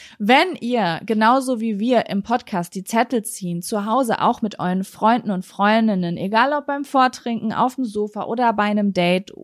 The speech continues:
wherever, Karten ziehen wollt, ne? Wir ziehen ja immer hier auch Zettelchen aus den Kategorien, äh, Familie und Kindheit, Persönliches und Sex und Liebe.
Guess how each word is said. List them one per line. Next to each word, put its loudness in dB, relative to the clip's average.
wherever, 2
Karten 2
ziehen -2
wollt, -6
ne? 2
Wir 0
ziehen -2
ja 2
immer 0
hier -2
auch -6
Zettelchen 0
aus 2
den -4
Kategorien, -4
äh, -2
Familie 4
und 2
Kindheit, 0
Persönliches 2
und -2
Sex -4
und -2
Liebe. 0